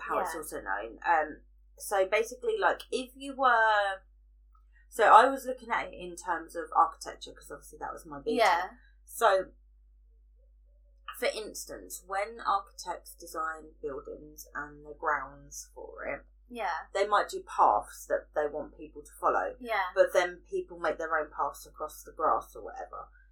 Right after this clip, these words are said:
Speaker 1: So, like, a, an
Speaker 2: Mm.
Speaker 1: interaction, interaction design or a usability designer would be the one that comes in and says, "Well, actually, that's the more convenient route that people are going
Speaker 2: Yeah.
Speaker 1: to actually walk. So
Speaker 2: Okay.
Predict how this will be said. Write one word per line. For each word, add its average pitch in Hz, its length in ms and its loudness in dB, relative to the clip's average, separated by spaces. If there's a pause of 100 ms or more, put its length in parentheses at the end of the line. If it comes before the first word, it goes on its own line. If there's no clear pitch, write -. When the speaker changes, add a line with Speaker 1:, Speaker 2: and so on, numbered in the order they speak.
(100)
Speaker 1:
So, 165 520 0
like, 175 240 -2
a, 165 320 -6 (100)
an 180 140 -8
Speaker 2:
Mm. 190 80 -8
Speaker 1:
interaction, 214 540 -4 (340)
interaction 175 640 -8
design 127 320 -12
or 139 140 -12
a 143 40 -18
usability 143 600 -12
designer - 400 -8 (280)
would - 100 -14
be 190 120 2
the 185 80 -2
one 175 140 2
that - 120 -12
comes 180 320 -8
in 160 100 -8
and 147 120 -10
says, 165 240 -8
"Well, 175 120 0
actually, - 360 2
that's - 220 2
the 190 80 -14
more 175 160 -6
convenient 160 560 -16
route 156 300 -10
that - 220 -6
people 151 300 -6
are 147 100 -2
going 143 320 0
Speaker 2:
Yeah. 226 120 2
Speaker 1:
to 180 160 4
actually 147 420 -6
walk. - 420 -6
So 147 480 0
Speaker 2:
Okay. 175 380 -6